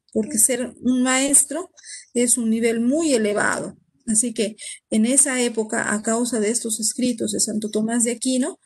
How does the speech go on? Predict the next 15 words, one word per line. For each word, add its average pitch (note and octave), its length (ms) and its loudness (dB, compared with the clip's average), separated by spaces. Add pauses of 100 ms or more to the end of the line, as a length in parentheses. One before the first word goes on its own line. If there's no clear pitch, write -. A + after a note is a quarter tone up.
(220)
se - 160 2
empieza A#3+ 460 2
a B3+ 40 -2
usar B3 480 2 (300)
el G#3+ 240 0
término A#3 560 0
para G3 200 0
los A#3+ 300 0
maestros, B3+ 560 0
se A3+ 80 -2
usan A3 460 0
los G#3 240 2
barbones, G#3+ 680 -2
porque A3+ 220 -4
usaban B3 520 2